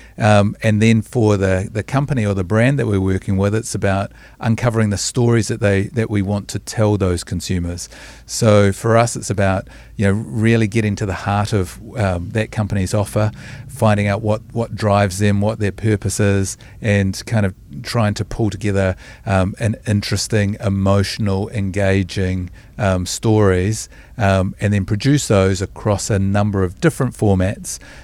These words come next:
to give us the greatest chance of, of, of having a, um, uh, uh,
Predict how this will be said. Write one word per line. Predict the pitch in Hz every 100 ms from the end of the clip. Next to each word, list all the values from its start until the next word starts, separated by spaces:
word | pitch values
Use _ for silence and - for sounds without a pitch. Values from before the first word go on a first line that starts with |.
| -
to | -
give | 98
us | 101 95
the | 104
greatest | 101 98 95 - -
chance | - - 113 104 110 -
of, | 98 90 - - - -
of, | 107 95 - -
of | 104
having | 107 - 107 104
a, | 101 92 - - - -
um, | 95 92 90 101 -
uh, |
uh, | 104 92 90